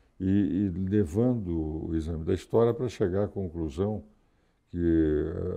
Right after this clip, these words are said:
eh, mesmo o diferencial que havia entre ricos e pobres, esse diferencial continua a existir agora. É evidente que ele não faz uma análise que me parece importante.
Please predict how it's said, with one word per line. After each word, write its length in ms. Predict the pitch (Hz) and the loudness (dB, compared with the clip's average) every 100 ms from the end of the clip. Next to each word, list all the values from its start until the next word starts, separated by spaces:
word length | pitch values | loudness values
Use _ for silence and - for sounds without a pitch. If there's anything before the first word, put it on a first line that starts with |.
| 85 | -4
eh, 20 | |
mesmo 520 | 82 92 110 101 98 82 | -2 0 0 0 -4 -4
o 40 | |
diferencial 800 | 82 - 98 92 82 - 87 78 | -8 2 2 2 -2 -4 -2 -2
que 140 | - | -4
havia 480 | 87 78 80 80 82 - _ _ _ _ _ _ _ | -8 -6 -8 -6 -8 -10 _ _ _ _ _ _ _
entre 380 | 98 95 95 85 | -4 -2 0 0
ricos 420 | 78 101 101 90 76 | 2 2 2 -4 -4
e 60 | |
pobres, 800 | 71 87 90 98 101 113 107 - - | -4 2 4 4 0 -4 -6 -14 -8
esse 240 | 95 - | -8 -4
diferencial 960 | 85 82 104 90 85 - 90 87 90 - - _ _ _ | -4 0 2 2 0 -2 2 2 2 -4 -20 _ _ _
continua 680 | - 107 - 98 90 90 98 | -2 -2 2 0 4 6 8
a 60 | 95 | 6
existir 520 | 80 80 - - 95 | 2 -4 -8 -2 2
agora. 520 | 101 80 85 69 - - _ _ _ _ _ - | 4 4 4 4 0 -8 _ _ _ _ _ -4
É 120 | 95 | 4
evidente 720 | 107 107 104 82 104 104 - | 4 6 4 6 4 4 -6
que 100 | - | -2
ele 100 | 104 | 0
não 140 | 107 101 | 2 -2
faz 260 | - 82 | -4 -4
uma 200 | 82 82 | -2 -2
análise 400 | 78 82 85 82 | -2 -4 -4 -6
que 80 | - | -8
me 80 | 90 | -6
parece 400 | 90 80 82 - | -2 0 -2 -6
importante. 720 | 85 95 - - 78 - _ | -8 -8 -8 -8 -8 -10 _